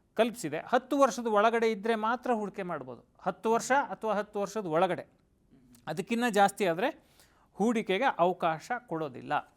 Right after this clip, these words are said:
ಆದರೆ ವಿಶೇಷ ಏನು ಅಂತ ಹೇಳಿದ್ರೆ, ವಿಶೇಷ ಸಂದರ್ಭದಲ್ಲಿ ಅವಳಿ, ತ್ರಿವಳಿ, ಈ ರೀತಿ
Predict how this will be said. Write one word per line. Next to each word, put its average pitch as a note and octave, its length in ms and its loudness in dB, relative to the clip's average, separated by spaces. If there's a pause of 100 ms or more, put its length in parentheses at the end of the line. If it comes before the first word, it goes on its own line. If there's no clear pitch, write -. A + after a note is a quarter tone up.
(380)
ಆದರೆ G#3+ 500 2
ವಿಶೇಷ A#3 400 -2
ಏನು G3+ 220 -4
ಅಂತ F#3 140 -10
ಹೇಳಿದ್ರೆ, F#3 440 -8
ವಿಶೇಷ C4 400 -2
ಸಂದರ್ಭದಲ್ಲಿ F#3 800 -8 (1120)
ಅವಳಿ, A3+ 520 4 (760)
ತ್ರಿವಳಿ, A3 580 2 (420)
ಈ A3 120 -2
ರೀತಿ C4 540 -6